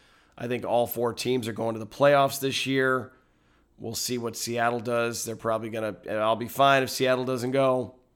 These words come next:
But I think that division's gonna be really good. And the forty-niners could very easily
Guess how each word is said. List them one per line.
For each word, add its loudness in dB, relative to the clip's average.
But 0
I 4
think 0
that 0
division's -2
gonna -2
be -4
really 0
good. 4
And 0
the -8
forty-niners 0
could -6
very 0
easily -6